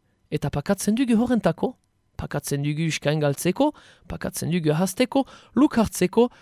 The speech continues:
Frantzian edo Espainian hurtzeko eta isiltzeko. Hau dela guk, bi ahoko ezpata bat badugu guezaintzeko, bata Espainian, bestia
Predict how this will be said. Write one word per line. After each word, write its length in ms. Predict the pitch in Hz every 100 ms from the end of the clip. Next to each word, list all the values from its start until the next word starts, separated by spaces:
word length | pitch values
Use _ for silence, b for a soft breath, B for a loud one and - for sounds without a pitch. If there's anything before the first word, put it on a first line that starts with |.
| b
Frantzian 600 | - 277 262 - 160 196 -
edo 300 | 208 170 151
Espainian 480 | - 175 147 156 175
hurtzeko 640 | 151 214 - 156 143 170 _ -
eta 300 | 277 190 -
isiltzeko. 720 | 196 - 143 - - - - _ _ _ _ -
Hau 80 | 135
dela 220 | 156 151 143
guk, 240 | 196 - - b b b
bi 220 | 185 262 240
ahoko 320 | 190 226 175
ezpata 320 | - 156 233
bat 160 | 202 165
badugu 400 | 196 233 190 147 -
guezaintzeko, 760 | 160 180 - 160 131 151 - 175 b b b
bata 380 | 156 160 - - _ _ _ _
Espainian, 560 | 135 - 156 196 226 233 -
bestia 480 | 190 220 - 269